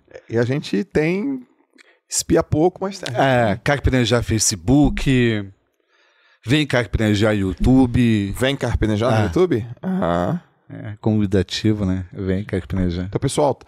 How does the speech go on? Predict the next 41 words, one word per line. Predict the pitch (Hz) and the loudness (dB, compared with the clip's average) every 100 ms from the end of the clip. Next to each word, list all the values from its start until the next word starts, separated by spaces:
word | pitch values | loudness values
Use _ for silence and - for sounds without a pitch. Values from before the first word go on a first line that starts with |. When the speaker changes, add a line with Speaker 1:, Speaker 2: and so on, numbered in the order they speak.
| - - | -20 -8
Speaker 1:
tô | - | -2
colocando | 135 135 139 | 0 0 2
o | |
link | 131 127 127 | 2 2 0
aí | |
de | 117 | 0
todas | - 127 120 | 2 2 2
as | 113 | 4
redes | 110 113 | 2 2
sociais | 113 - 104 104 | 0 0 2 2
do | 107 | 0
Carpinejar. | 104 98 101 92 98 107 | -4 -2 -2 -2 0 0
Segue | - 123 107 | 0 -2 2
ele | 107 107 | 2 2
em | 117 | -2
todas. | - 101 98 107 | -2 -2 0 -2
Manda | 101 110 | -4 -4
mensagem | 117 113 113 | -2 -2 -2
pra | 110 | -2
ele | 104 | -2
no | 101 | -2
Instagram, | 113 123 104 110 | -2 0 0 0
você | 107 | 0
responde? | 104 139 180 98 - _ _ - - | -2 -2 -4 -6 -14 _ _ -20 -4
Speaker 2:
Respondo. | 147 - - 165 240 240 135 92 - | 0 2 4 4 4 2 2 0 0
Eu | 135 | 0
cuido | 156 - 226 208 | 0 2 2 2
das | 180 | 2
minhas | 160 | 2
redes | 120 147 | 2 2
sociais, | - 127 120 117 | 2 2 2 2
sou | 143 | 4
eu | 131 156 | 4 2
que | - | -2
cuido. | - 95 80 69 | 0 2 2 -2
Speaker 1:
É? | - 107 190 190 - - | 0 2 2 0 -4 -2
Speaker 2:
Eu | 131 165 | 2 2
que | - | 2
faço | - 131 - | 2 2 2
os | 104 90 | 0 0
vídeos. | 101 127 120 104 107 104 - - | 2 2 2 0 -2 -2 -8 -10